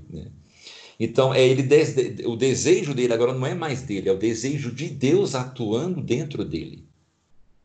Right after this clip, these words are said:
Gente, aqui nesse ponto, outra, o que, a observação que eu queria fazer, para reforçar mesmo essa, essa, esse ponto barroco,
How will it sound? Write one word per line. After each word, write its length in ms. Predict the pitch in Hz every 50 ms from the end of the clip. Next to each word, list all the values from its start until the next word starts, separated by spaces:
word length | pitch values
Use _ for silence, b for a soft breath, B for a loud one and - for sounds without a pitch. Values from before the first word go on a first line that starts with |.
| _ - - - B B B B B B B 120 117 123 127 120 B B
Gente, 300 | - 135 160 165 147 -
aqui 160 | 156 147 160 175
nesse 280 | 175 170 - - -
ponto, 260 | - 135 135 143 143
outra, 220 | 139 139 131 123 113
o 80 | 113
que, 140 | 113 - 113
a 80 | - 95
observação 600 | 98 98 98 98 98 - - 95 90 90 101 95
que 60 | -
eu 40 | -
queria 180 | 92 90 87
fazer, 400 | 87 - 87 82 80 - 120 131
para 120 | - 101 95
reforçar 600 | 110 113 - - 98 85 - - - 135 135 117
mesmo 320 | 92 95 98 95 82 82 80
essa, 240 | 78 - - -
essa, 480 | - 85 78 - - - 78 76 71 73
esse 200 | 78 - - -
ponto 340 | - - 82 80 76 73 78
barroco, 580 | 78 76 73 73 73 92 123 135 131 - -